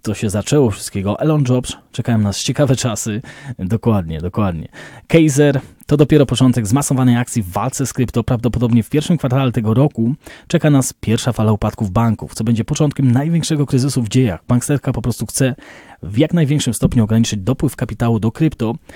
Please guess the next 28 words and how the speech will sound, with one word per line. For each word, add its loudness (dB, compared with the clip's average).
tak -2
jak -2
wcześniej -2
pisałem, 0
czyli -2
to 0
za -2
pomocą 0
cenzury 0
i -2
regulacji. 0
Dodatkowo -2
na 0
terenie 2
Stanów -2
F -6
B -2
I 2
ma 4
zaplanowane 0
kilka -4
pokazowych -2
zatrzymań, -2
mające -2
wykazać -2
jakiś -4
superspisek -4
narkotykowy, -2